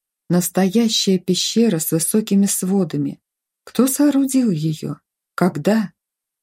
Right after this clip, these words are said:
«Бабка моя постаралась», пояснил Дорнан.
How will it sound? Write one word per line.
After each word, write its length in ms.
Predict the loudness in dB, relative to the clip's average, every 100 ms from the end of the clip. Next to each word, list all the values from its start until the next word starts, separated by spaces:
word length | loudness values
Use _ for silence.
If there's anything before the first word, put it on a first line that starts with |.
| _ _
«Бабка 420 | 0 2 2 0 0
моя 260 | 2 2
постаралась», 880 | 0 -4 0 0 2 -2 -4 -8 -14 _ _ _
пояснил 460 | -2 -2 -6 -4 -2
Дорнан. 540 | -2 -2 -4 -6 -12